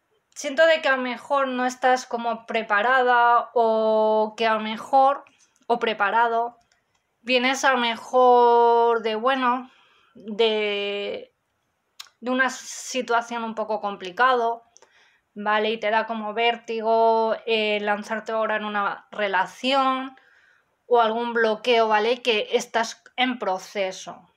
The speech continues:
¿vale? Siento que esta persona te va a ayudar, siento que va a haber una bonita amistad, lo primero, te va a ayudar en esas sombras, ¿vale? Eh, va,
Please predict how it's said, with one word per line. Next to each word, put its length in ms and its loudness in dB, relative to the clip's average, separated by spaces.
¿vale? 420 -4
Siento 460 -4
que 80 -6
esta 300 0
persona 800 -6
te 140 -4
va 80 2
a 40 4
ayudar, 640 -6
siento 340 -6
que 120 -6
va 80 0
a 40 4
haber 320 -4
una 320 -2
bonita 360 -8
amistad, 540 -6
lo 120 -2
primero, 640 -8
te 140 2
va 80 2
a 40 4
ayudar 500 -2
en 160 -8
esas 320 -10
sombras, 760 -6
¿vale? 460 -10
Eh, 840 2
va, 200 -2